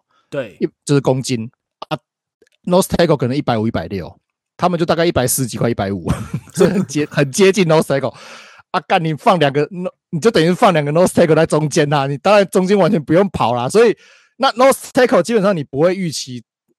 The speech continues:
Speaker 2: nose tackle 是去，是去做 pass rush 的，大部分 nose tackle 都是，都是所谓的去赌洞为优先。
Speaker 1: 可他们也不一定会可以直接穿过 O line 去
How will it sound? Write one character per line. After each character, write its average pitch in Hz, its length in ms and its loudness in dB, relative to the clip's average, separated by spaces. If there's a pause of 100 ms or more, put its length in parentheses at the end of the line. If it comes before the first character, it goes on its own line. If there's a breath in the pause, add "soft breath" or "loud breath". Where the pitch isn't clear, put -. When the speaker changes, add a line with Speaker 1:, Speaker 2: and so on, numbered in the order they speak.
(160)
Speaker 2:
nose 165 220 -4
tackle 139 460 -8
是 139 120 -10
去， 120 600 -8
是 - 160 -10
去 143 200 -8
做 127 180 -8
pass 120 340 -12
rush 104 320 -10
的， 98 100 -20
大 165 140 -2
部 151 160 -6
分 143 280 -4
nose 131 240 -6
tackle 120 280 -8
都 120 160 -8
是， 117 300 -10
都 123 140 -2
是 120 160 -6
所 107 160 -8
谓 107 80 -6
的 104 60 -8
去 113 180 -8
赌 101 200 -14
洞 113 160 -4
为 95 160 -8
优 95 200 -8
先。 - 180 -10 (140)
Speaker 1:
可 185 180 0
他 233 80 2
们 180 160 0
也 135 60 -4
不 196 200 2
一 170 40 2
定 165 180 -4
会 165 140 0
可 - 180 -6
以 127 100 -4
直 117 280 -12
接 123 280 -4
穿 143 360 -4
过 143 320 -2
O 131 240 -4
line 120 240 -4 (100)
去 127 240 -12